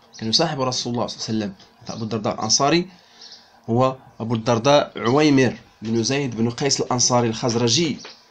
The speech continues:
حكيم هذه الأمة وسيد القراء بدمشق، توفي سنة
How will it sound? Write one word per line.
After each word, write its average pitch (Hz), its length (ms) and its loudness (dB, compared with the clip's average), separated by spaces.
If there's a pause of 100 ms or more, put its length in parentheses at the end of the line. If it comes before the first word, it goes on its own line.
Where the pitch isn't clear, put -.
(160)
حكيم 135 440 0
هذه 123 480 2
الأمة 113 520 4 (380)
وسيد 120 460 0
القراء 117 680 0
بدمشق، 113 560 0
توفي 113 460 -2
سنة 113 300 0